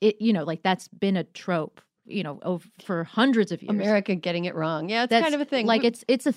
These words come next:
Speaker 1: it's a thing that has been, ha-, that has been happening literally for centuries. But the overall arc is one of progress,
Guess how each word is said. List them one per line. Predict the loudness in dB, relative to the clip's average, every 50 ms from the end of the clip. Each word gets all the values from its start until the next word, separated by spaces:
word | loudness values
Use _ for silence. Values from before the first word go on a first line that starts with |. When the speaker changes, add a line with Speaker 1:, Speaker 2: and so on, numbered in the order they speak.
| 0 -2
Speaker 1:
it's | -2 -2 0 0 -2
a | -2
thing | -2 0 -2 0 2 2 0 0
that | -2 -2
has | -4 -4 -4
been, | -4 -4 -4 -4 -4 -8 -12 _ _ -8
ha-, | -8 -6 -2
that | -2 -2 -2
has | -2 -4 -2 -2 -2 -2 -4
been | -4 -4 -4 -4
happening | -2 -2 -4 -2 -2 -6 -8 -8 -10 -12 -16 _ _
literally | -6 -4 -2 0 0 2 2 2 2 0 -2 -4
for | -4 -4 -6 -6 -6
centuries. | -6 -8 -10 -10 -10 -12 -14 -16 -14 -16 -16 -18 _ _ _ _ _ _ _ _ _ -6 -2
But | 2 2 2 2 0 _ _ _ -2
the | 0 0 0 0 -2 0
overall | 2 2 4 2 2 0 -2 -2 -2 0 0 0 -2 -2 -2 -2
arc | -2 -2 -2 -4 -6 -8 _ _ -20 -20 _ _
is | -4 -2 0 0 0 -2 -4 -8 -12 -16 _ -20
one | -14 -10 -6 -4 -4 -4 -4 -4 -6 -6 -8 -8
of | -8 -6 -4 -4 -6 -6 -8 -12 -16 _ _ _ _ _ _ _ _ _ _ _ _
progress, | -4 -2 -2 -2 -2 -2 -6 -6 -8 -12 -20 -20